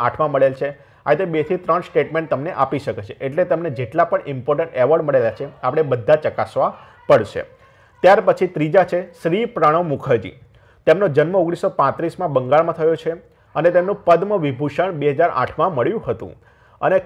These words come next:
ખાસ ઇમ્પોર્ટન્ટ વસ્તુ પૂછાઈ શકે છે કે તેમને કેટલામાં રાષ્ટ્રપતિ હતા? તો તેમને ભારતના તેરમા નંબરના રાષ્ટ્રપતિ હતા. તેરમા નંબરના હતા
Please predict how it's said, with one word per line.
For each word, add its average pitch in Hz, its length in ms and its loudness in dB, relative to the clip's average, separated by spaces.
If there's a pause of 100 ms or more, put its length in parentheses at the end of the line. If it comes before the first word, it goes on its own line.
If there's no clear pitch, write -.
ખાસ 196 260 2 (140)
ઇમ્પોર્ટન્ટ 175 420 2
વસ્તુ 156 320 0
પૂછાઈ 170 320 2
શકે 185 180 0 (100)
છે 175 100 0 (320)
કે 160 180 2
તેમને 175 220 2 (120)
કેટલામાં 190 800 0
રાષ્ટ્રપતિ 143 640 0
હતા? 95 260 -4 (520)
તો 165 140 8
તેમને 180 180 2 (160)
ભારતના 151 560 2 (320)
તેરમા 196 460 0
નંબરના 185 480 -2
રાષ્ટ્રપતિ 139 680 0
હતા. 113 300 -2 (500)
તેરમા 190 320 2
નંબરના 190 400 -2
હતા 202 220 -2